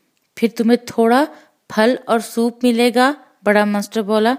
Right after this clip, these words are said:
"जब town हो तो बहुत अच्छा होता है।" बड़ा monster ने मुझे एक लोरी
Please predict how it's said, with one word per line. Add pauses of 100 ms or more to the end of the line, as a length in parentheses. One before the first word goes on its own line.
(420)
"जब
town
हो (200)
तो
बहुत
अच्छा
होता
है।" (1300)
बड़ा
monster
ने
मुझे
एक
लोरी